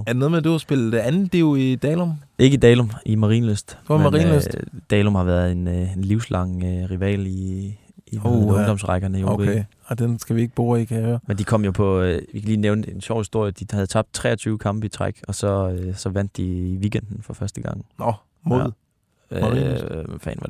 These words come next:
Speaker 2: det? Nej, jeg kan ikke huske, hvad det var.
Speaker 1: Øh, nå, det er slet ikke det, vi skal snakke om. Vi skal
Speaker 2: Nej.
Speaker 1: tale om Robert Skov til F C K, hjem til F C K. Altså, det er jo ikke usædvanligt at se,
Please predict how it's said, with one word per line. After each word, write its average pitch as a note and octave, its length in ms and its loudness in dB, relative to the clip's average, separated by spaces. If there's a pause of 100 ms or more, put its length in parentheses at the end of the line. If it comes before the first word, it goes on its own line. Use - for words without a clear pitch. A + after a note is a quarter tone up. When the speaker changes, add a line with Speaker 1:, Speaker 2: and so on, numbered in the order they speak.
Speaker 2:
det? - 160 -10
Nej, - 100 -4
jeg - 240 -10
kan G2+ 80 -8
ikke - 100 -14
huske, - 160 -14
hvad - 120 -12
det - 80 -8
var. G#2+ 60 -8 (920)
Speaker 1:
Øh, A2 60 4
nå, F#2+ 160 0 (400)
det A#2+ 260 6
er A2+ 40 2
slet A#2+ 180 0
ikke A#2+ 160 0
det, A#2 80 2
vi A#2+ 40 -4
skal A2+ 80 -8
snakke A#2+ 180 0
om. A#2+ 60 0
Vi A#2 40 -2
skal - 160 -10
Speaker 2:
Nej. - 60 -2
Speaker 1:
tale D3 160 4
om C#3 80 2
Robert B2+ 260 -4
Skov D3+ 240 -2
til D3 200 -6
F - 20 -18
C D3 140 -12
K, F3 280 -6
hjem D#3+ 200 -4
til D3+ 160 -6
F - 40 -18
C - 80 -16
K. D3+ 100 -6 (720)
Altså, G2 340 -4 (1500)
det F#2 220 -8
er A#2+ 40 2
jo C3 60 4
ikke - 320 -4
usædvanligt B2 500 0
at G#2+ 80 -2
se, A#2+ 280 -4